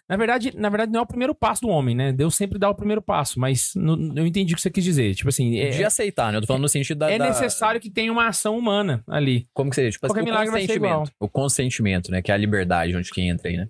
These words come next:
Speaker 1: Exato. Então, aí no caso, por exemplo, né? Tu suponha, ah, o Deus curou o cara do cigarro lá. Mas nada impede que ele volte a fumar, saca? Porque ele continua sendo livre. Seu pai da mesma forma.
Speaker 2: E aí que tá, o milagre vai ser desfeito se ele voltar a fumar?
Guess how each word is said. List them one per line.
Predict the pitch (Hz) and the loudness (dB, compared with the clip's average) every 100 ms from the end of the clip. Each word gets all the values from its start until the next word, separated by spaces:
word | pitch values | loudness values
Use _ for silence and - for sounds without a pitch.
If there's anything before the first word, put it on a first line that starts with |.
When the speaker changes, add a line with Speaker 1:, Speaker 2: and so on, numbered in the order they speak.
| - | -2
Speaker 1:
Exato. | 190 214 190 165 - | -2 0 0 -2 -4
Então, | 180 226 | -2 0
aí | |
no | 277 | -2
caso, | - 214 285 214 | -2 -2 0 0
por | 147 180 | 0 0
exemplo, | 156 135 120 123 | 2 0 0 -2
né? | 156 | 0
Tu | 123 160 | 0 -2
suponha, | 127 160 143 117 98 101 | -2 0 0 2 2 0
ah, | - 127 | 0 2
o | 123 123 _ _ | 0 -2 _ _
Deus | 131 147 165 | -2 0 0
curou | 254 247 | -2 -2
o | 254 | 0
cara | 254 247 | 0 0
do | |
cigarro | - 311 262 208 175 | -2 -2 0 2 2
lá. | 107 - _ _ _ _ _ _ _ _ _ | -2 -4 _ _ _ _ _ _ _ _ _
Mas | - 135 147 | -4 0 0
nada | 139 143 | 0 0
impede | 185 196 196 170 180 190 | 0 -2 0 0 0 -4
que | - 247 226 | -6 -2 0
ele | 233 | 0
volte | 208 170 185 220 | 0 0 0 -2
a | |
fumar, | - 294 220 175 127 _ _ _ - | -4 -2 0 0 -2 _ _ _ -2
saca? | 127 117 | 0 0
Porque | 110 - 135 | 0 0 0
ele | |
continua | 143 156 160 165 | 0 -2 0 0
sendo | - 196 | 0 0
livre. | 247 208 131 | 2 2 0
Seu | 123 | 0
pai | 123 156 | 0 0
da | |
mesma | 196 226 254 | 2 0 -2
forma. | 214 180 | 0 0
Speaker 2:
E | |
aí | 147 | 0
que | 220 | 0
tá, | 190 | 0
o | 170 | 0
milagre | 156 147 165 180 | 0 2 2 2
vai | 156 143 | 0 0
ser | 147 131 | 0 0
desfeito | 120 - 185 233 | 0 0 0 -2
se | - 135 | -2 0
ele | 117 | 2
voltar | 113 110 110 | 0 2 0
a | |
fumar? | 104 113 180 | 0 -2 -4